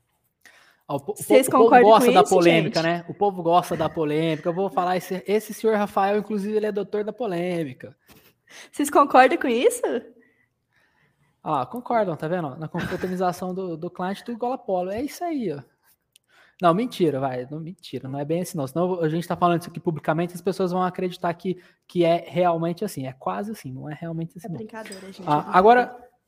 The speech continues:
Speaker 1: eu quero trazer uma pergunta pra vocês duas. Quanto tempo,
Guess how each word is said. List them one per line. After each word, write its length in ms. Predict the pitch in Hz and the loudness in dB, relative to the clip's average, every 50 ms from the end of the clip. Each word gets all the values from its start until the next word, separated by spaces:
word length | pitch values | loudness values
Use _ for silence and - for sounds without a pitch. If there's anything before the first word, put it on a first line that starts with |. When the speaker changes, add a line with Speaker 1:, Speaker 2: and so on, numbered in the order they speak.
| _ _ - | _ _ -2
Speaker 1:
eu 80 | 196 | 0
quero 420 | 185 - 233 254 254 254 208 190 208 | 2 4 4 4 2 0 -2 -6 -10
trazer 280 | - 220 226 208 214 | -6 -2 -2 0 0
uma 120 | 233 233 220 | 0 0 -2
pergunta 300 | - 226 208 233 226 220 | -2 -4 -4 -4 -6 -4
pra 160 | - 226 226 | -2 -2 0
vocês 340 | 220 226 220 - 240 226 170 | 0 -2 -2 -4 -4 -4 -4
duas. 280 | 143 127 107 107 - - _ _ _ _ _ _ _ _ _ _ _ _ _ _ _ _ _ _ _ _ _ _ _ _ _ _ _ _ | -6 -8 -10 -12 -14 -18 _ _ _ _ _ _ _ _ _ _ _ _ _ _ _ _ _ _ _ _ _ _ _ _ _ _ _ _
Quanto 320 | - 440 466 466 - - - | -2 -2 -2 -2 -4 -4 -4
tempo, 420 | 226 240 240 - - - 135 | -2 -2 -2 -4 -6 -10 -12